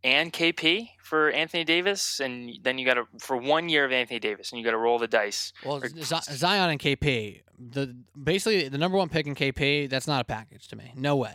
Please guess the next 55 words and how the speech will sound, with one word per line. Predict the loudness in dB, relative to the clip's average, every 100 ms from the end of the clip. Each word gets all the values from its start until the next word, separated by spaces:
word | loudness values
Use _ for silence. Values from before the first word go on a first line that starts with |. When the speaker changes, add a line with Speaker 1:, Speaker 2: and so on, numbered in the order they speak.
| -12
Speaker 2:
It's | -6 -4 2
one | 4 4 2 0
or | 4 4
the | 6
Speaker 1:
Can't | 4 4
Speaker 2:
other. | 4
Speaker 1:
be |
both. | 4 2 -6 -6
It | 4
can't | 4 4
be |
both, | 4 2 2
Speaker 2:
It | 2
Speaker 1:
right? | 4 6
That's | 6 6
what | 6
I | 6
was | 4
Speaker 2:
cannot | 2 2
Speaker 1:
getting | 0
Speaker 2:
be | 0
Speaker 1:
at. |
'Cause | 0 4
it's | 6 6
like | 2
Speaker 2:
both. | 0
Speaker 1:
one | 0 0 0
year | 2 2
of | 4
Anthony | 2 0 0
Davis, | 2 2 2 0 0
no, | 0 0 -2 -8
no, |
no | -4 -4
way. | -2 -4 -2
Like, | -4 -4 -6
it, | -2
without | 2 4 2 _
any | -6 -6
guarantees | 0 0 0 -4 -4
beyond | 0 2 2 2
that. | -2 _ -20 -20 _ _ _ -4
Even | 0 2
if | 4
there | 6
are | 6
guarantees | 4 2 2 -6
beyond | -2 0 2
that, | 0 0
I |
don't, | 2 2
I |
still | 2 0 2
don't | 2
know. | 0